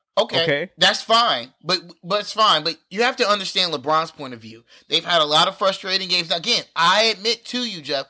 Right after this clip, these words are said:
Speaker 1: a lot of games, there's bad calls in
Speaker 2: Welcome
Speaker 1: every
Speaker 2: to the
Speaker 1: game
Speaker 2: N B A,
Speaker 1: on every
Speaker 2: LeBron.
Speaker 1: team.
Speaker 2: It's not the
Speaker 1: Okay.
Speaker 2: first, it's not the first bad
Speaker 1: Okay.
Speaker 2: call you've gotten, and it won't be the last.
Speaker 1: He's averaging five free throws a game. Does that even sound right? A six eight, two hundred and fifty pound player averages five free throws a game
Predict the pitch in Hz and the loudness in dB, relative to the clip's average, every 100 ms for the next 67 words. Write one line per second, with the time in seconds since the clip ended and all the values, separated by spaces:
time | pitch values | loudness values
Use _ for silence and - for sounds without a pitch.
0 | _ - 143 143 143 180 185 185 190 190 | _ -4 -2 2 2 2 0 -2 -2 -2
1 | 185 170 - _ 135 135 123 156 170 - | -6 -14 -20 _ -12 -8 0 0 0 2
2 | 165 160 143 147 208 233 214 208 190 180 | 2 2 0 0 2 2 0 0 2 2
3 | 160 156 156 165 160 120 120 127 - - | 2 2 2 0 0 -2 -4 -6 -10 -8
4 | 185 226 226 294 196 214 202 - - - | 0 2 2 2 2 2 0 -4 -10 -4
5 | 208 208 170 180 208 233 196 196 202 190 | -2 -2 0 2 4 4 4 4 4 2
6 | 196 190 175 190 190 170 156 156 170 156 | 2 0 -2 0 0 0 0 0 -2 -2
7 | 170 151 131 110 - 277 254 - 214 262 | -4 -4 -4 -8 -2 0 0 0 2 4
8 | 285 262 247 233 247 240 254 254 254 226 | 4 0 -2 -2 0 2 0 -2 -4 0
9 | 226 202 185 220 165 196 254 370 339 262 | 0 0 -2 -2 0 0 0 0 0 -2
10 | 190 220 214 214 214 220 220 - - 185 | -2 -2 -2 -2 -2 -2 -4 -12 -4 -2
11 | 175 - 311 349 - - 233 214 - 285 | -2 -2 -2 -2 -4 0 2 0 -4 -8
12 | 285 247 220 220 160 160 - _ _ - | -2 -2 0 0 0 -4 -6 _ _ -4
13 | 285 294 262 254 240 220 196 226 208 185 | -4 -2 -8 -2 2 2 2 0 0 2
14 | 185 190 180 165 151 208 202 233 233 214 | 2 2 0 -4 -2 2 2 2 -2 -12
15 | 190 190 170 156 160 147 | -8 -8 -6 -2 -2 -2